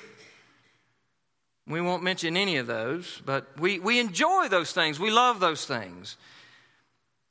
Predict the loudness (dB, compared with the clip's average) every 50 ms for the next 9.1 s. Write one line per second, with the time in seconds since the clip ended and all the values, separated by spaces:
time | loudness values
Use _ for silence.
0 | _ _ -4 0 4 4 4 4 2 0 0 0 0 0 2 2 2 2 4 4
1 | 2 2 2 2 0 0 -2 -6 -10 -16 -20 _ _ _ _ _ _ _ _ _
2 | _ _ _ _ -6 -2 0 2 2 2 2 0 0 0 2 2 2 2 2 0
3 | -4 -8 -14 -20 -20 -10 -4 -2 -2 -2 0 0 -2 0 0 0 0 0 0 0
4 | 0 2 4 4 4 6 6 4 4 4 2 2 2 2 2 2 4 4 4 4
5 | 4 2 0 0 2 4 4 2 2 0 -2 0 2 4 4 2 2 -2 -4 -2
6 | 0 0 0 0 -2 -6 -6 -6 -4 0 0 0 0 0 -2 -2 -2 -2 -2 -2
7 | -2 -2 0 2 2 2 2 2 0 0 -2 -2 -2 -4 -4 -4 -2 -2 -2 -4
8 | -6 -4 -4 -4 -4 -2 -2 -2 -2 0 0 0 0 -2 -2 -2 -2 0 0 0
9 | -2